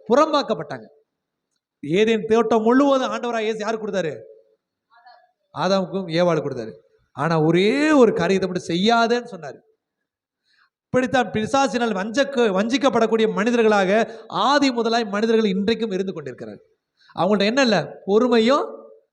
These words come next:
விசுவாசம் இல்ல. விசுவாசம் மாத்திரம் இல்ல, காத்திருக்கக்கூடிய கிரியைகள் இல்ல. இப்ப ஆண்டவர் சொல்றாரு, வெளிப்படுத்த மூன்றாம் வசனத்துல, "உன் கிரியைகளை நான் அறிந்திருக்கிறேன்." இந்த காரியத்தை யாரை பார்த்து சொல்றாரு ஆண்டவரு? உங்களையும் என்னையும் பார்த்து சொல்றாரு.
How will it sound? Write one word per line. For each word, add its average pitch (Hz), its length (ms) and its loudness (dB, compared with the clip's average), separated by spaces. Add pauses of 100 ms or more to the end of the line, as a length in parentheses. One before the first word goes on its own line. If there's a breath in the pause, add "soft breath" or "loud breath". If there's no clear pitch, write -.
(120)
விசுவாசம் 254 580 0
இல்ல. 180 480 -2 (120)
விசுவாசம் 269 520 2
மாத்திரம் 226 280 0
இல்ல, 196 120 4
காத்திருக்கக்கூடிய 214 920 -2
கிரியைகள் 277 560 2
இல்ல. 160 260 -10 (520)
இப்ப 214 180 -2
ஆண்டவர் 233 320 2
சொல்றாரு, 190 180 2
வெளிப்படுத்த 220 360 2
மூன்றாம் 208 280 2
வசனத்துல, 170 580 0 (100)
"உன் 240 300 0
கிரியைகளை 294 500 4
நான் 214 200 -4
அறிந்திருக்கிறேன்." 185 520 -4
இந்த 208 140 -2
காரியத்தை 214 340 0
யாரை 214 160 2
பார்த்து 214 240 -2
சொல்றாரு 185 140 4
ஆண்டவரு? 156 380 0 (840)
உங்களையும் 175 540 0
என்னையும் 151 260 -4
பார்த்து 139 240 -6
சொல்றாரு. 110 360 -18